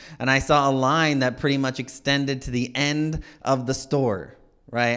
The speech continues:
And, and bad on me for going there on Fourth of July thinking that nobody's in line. Uh, she pointed behind me, pointed me to that long line, and there I was walking up just like I was the only person there,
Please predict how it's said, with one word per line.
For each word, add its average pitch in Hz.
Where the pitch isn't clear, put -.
And, 123
and 131
bad 175
on 160
me 147
for 135
going 127
there 120
on 113
Fourth 120
of -
July 107
thinking 107
that 104
nobody's 107
in 120
line. 107
Uh, 101
she 120
pointed 139
behind 135
me, 139
pointed 143
me 143
to 135
that 120
long 123
line, 117
and 117
there 135
I 143
was 110
walking 120
up 107
just 107
like 107
I 107
was 110
the 107
only 113
person 101
there, 90